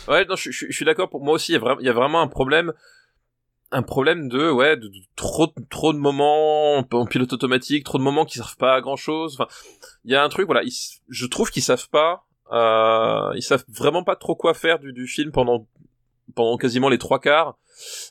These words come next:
Et, euh, et du coup, voilà, c'est un, au-, autant je, je, j'aime beaucoup le, le, l'audace de, de la fin,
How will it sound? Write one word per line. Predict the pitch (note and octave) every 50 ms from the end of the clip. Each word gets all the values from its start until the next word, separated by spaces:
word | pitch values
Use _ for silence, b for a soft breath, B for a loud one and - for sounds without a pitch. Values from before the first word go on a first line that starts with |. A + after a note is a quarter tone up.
| B _
Et, | B2 B2+ C3 C3 B2+
euh, | A#2+ A2+ A2+ A2 A2 A2 G#2+ G#2+ G#2+ G#2+ G#2+ G#2+ G#2+ G#2+ G#2+ G#2+ G2+
et | G#2+ A#2+
du | A#2 C3
coup, | B2+ - E3
voilà, | E3+ D#3 D3+
c'est | - - B2+
un, | A2+ A2+ A2+ A2 A2 A2+ A2+ A#2
au-, | G#2 B2 D3+ D3+ -
autant | D3 D3+ D3+ F#3 F3 E3
je, | C3+ C3 B2+
je, | A2+ B2 B2
j'aime | B2 C3+ C3 C3
beaucoup | B2+ D3 E3 - - F#3+
le, | F#3 D#3 D3 C#3+
le, | C#3 C#3+ C#3+
l'audace | C3 B2+ B2 B2 B2+ D#3 C#3 D3+ D#3 C#3+ A#2+
de, | C3+ B2+
de | A#2 A#2+ B2
la | B2+ B2+
fin, | - - E3 F#3+